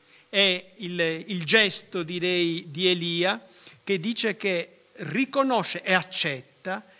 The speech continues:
la modalità del dirsi di Dio anche quando lui non era affatto abituato più a questa,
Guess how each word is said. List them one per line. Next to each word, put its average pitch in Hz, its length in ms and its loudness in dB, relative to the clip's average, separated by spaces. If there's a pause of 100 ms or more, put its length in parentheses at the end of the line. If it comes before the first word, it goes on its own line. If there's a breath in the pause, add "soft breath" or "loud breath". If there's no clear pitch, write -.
(180 soft breath)
la 165 180 4
modalità 170 920 2 (240 loud breath)
del 151 300 -6
dirsi 208 540 -2
di 220 200 -2
Dio 233 540 0 (240)
anche 156 600 2
quando 165 520 0
lui 180 420 -2 (200 loud breath)
non 240 440 6
era 160 420 2
affatto 190 520 -2
abituato 170 680 -2
più 151 320 -8 (280 soft breath)
a 180 120 -4
questa, 151 640 -6